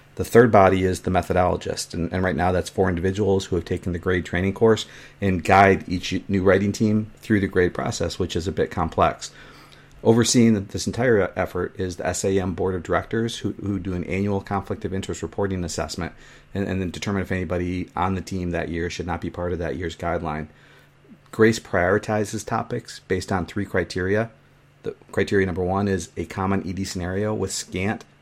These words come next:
high-quality evidence to guide practice. Criteria number two is that common scenario elicits substantial physician angst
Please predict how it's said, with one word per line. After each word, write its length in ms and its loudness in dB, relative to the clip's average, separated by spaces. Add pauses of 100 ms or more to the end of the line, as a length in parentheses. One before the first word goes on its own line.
(120)
high-quality 520 0
evidence 300 -2
to 100 -6
guide 240 0
practice. 560 -2 (640)
Criteria 320 2
number 160 -2
two 260 2
is 220 2 (140)
that 260 -2
common 260 0
scenario 460 4
elicits 360 2
substantial 640 -2
physician 500 -2
angst 460 -6